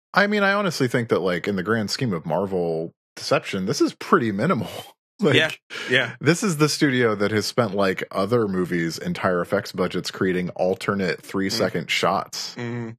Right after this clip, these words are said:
Speaker 1: in trailers to, like, deceive people about what's in them. Like, you know, there's, like,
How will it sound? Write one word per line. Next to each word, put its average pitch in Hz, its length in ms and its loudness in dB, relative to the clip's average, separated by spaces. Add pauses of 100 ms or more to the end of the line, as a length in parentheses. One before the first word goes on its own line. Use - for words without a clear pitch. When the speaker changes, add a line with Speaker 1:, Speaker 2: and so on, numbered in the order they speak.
Speaker 1:
in 92 140 -2
trailers 85 560 0
to, - 120 -2
like, 82 260 -2
deceive 85 440 -6
people 76 300 -4
about 76 200 0
what's - 160 -6
in 92 120 -2
them. 71 180 -8
Like, 76 300 -4
you 85 60 -4
know, 78 120 -4
there's, 82 240 -2
like, 78 240 -4